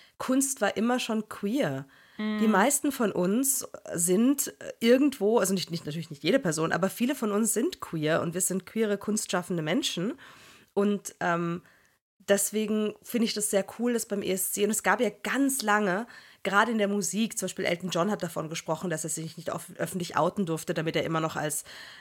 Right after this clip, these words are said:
Speaker 1: ähm, zu habender Junggeselle für die Frauen praktisch,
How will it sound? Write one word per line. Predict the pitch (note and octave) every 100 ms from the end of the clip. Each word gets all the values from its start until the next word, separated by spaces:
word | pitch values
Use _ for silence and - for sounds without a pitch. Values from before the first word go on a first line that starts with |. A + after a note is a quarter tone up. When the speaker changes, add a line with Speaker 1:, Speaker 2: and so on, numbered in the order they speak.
| -
Speaker 1:
ähm, | E3 D#3 D#3+ D3+ D3 _ _ _ _ _ - -
zu | - A#3 G3
habender | E3+ G3+ F#3+ F#3+ F3
Junggeselle | F3+ A3+ G#3 D#3+ C#3+ D3
für | D#3
die | E3
Frauen | E3+ D3+ C#3 F3+
praktisch, | - C#3 - C#3 -